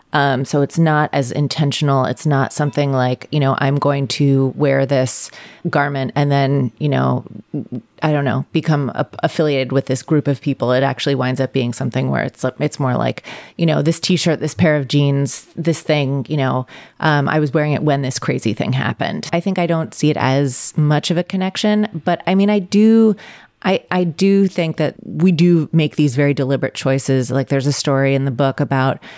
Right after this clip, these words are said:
um, a poet and what he wears to meet Obama in the White House. And he, you know, wears this, like, very dramatic suit, this Tom Brown suit. And it, and again, it is to get noticed and so that he can have a conversation and en-,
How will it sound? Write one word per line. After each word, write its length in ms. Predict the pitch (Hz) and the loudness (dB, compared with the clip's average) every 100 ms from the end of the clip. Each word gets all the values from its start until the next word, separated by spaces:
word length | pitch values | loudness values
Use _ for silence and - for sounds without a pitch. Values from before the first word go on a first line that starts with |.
| - - | -20 -4
um, 640 | 156 156 143 135 135 135 - - | 0 2 2 0 0 -4 -8 -8
a 60 | - | -6
poet 420 | - 160 151 143 | -2 2 2 0
and 140 | - 151 | 0 0
what 140 | 147 | 0
he 120 | 147 | 0
wears 380 | 147 143 131 135 | 0 2 0 -2
to 140 | - 147 | -2 0
meet 260 | 143 135 - | 2 0 0
Obama 440 | 139 131 131 127 - | 0 0 0 0 -2
in 80 | |
the 80 | 135 | 0
White 240 | 127 127 139 | 0 0 -2
House. 340 | - - - | -4 -4 -2
And 100 | 143 | 0
he, 320 | 139 139 135 - | 2 0 0 -2
you 80 | |
know, 160 | 143 135 | 0 2
wears 300 | 135 139 135 | 2 0 -2
this, 180 | 147 - | -2 -2
like, 160 | 143 | -4
very 600 | 143 135 160 151 147 135 - - - - | -4 -2 0 0 0 -2 -4 -14 -20 -6
dramatic 500 | - 170 143 135 135 | -2 0 0 -2 -4
suit, 500 | - - 143 135 - | -4 0 2 0 -2
this 180 | 139 - | -6 -6
Tom 260 | - 147 135 | -2 0 2
Brown 260 | 131 127 | 0 0
suit. 280 | 127 151 131 | 0 0 0
And 140 | - 160 | 0 0
it, 140 | 165 | 0
and 140 | - 180 | 0 0
again, 320 | 180 247 170 | 0 0 0
it 120 | - | 0
is 140 | 156 151 | 0 0
to 100 | - | 0
get 180 | 156 135 | 0 2
noticed 480 | 151 147 123 120 - | 2 2 0 -2 -2
and 160 | 147 | -2
so 120 | - 151 | 0 0
that 160 | 151 | 0
he 100 | 143 | 0
can 140 | - 156 | 0 2
have 180 | 131 | 2
a 60 | 131 | 0
conversation 640 | - 131 131 135 131 139 | -2 -2 -2 0 0 0
and 160 | 139 135 | -2 0
en-, 180 | 131 | -2